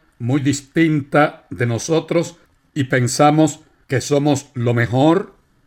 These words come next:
que no tenemos debilidades que superar, necesidades que suplir, y así vimos cómo Dios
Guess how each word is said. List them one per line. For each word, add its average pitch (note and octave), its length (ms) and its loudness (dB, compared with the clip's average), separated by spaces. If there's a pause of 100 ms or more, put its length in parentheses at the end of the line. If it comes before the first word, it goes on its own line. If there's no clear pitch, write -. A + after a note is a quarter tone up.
(120)
que A#2+ 120 -4
no B2 140 -2
tenemos C#3+ 560 2 (420)
debilidades C3 800 0
que C#3 160 -4
superar, C3 720 -2 (320)
necesidades C#3 840 0
que - 200 -6
suplir, D3+ 760 0 (520)
y D3 100 0
así D#3 320 0
vimos D#3 460 2 (100)
cómo C3+ 260 2
Dios D3 400 2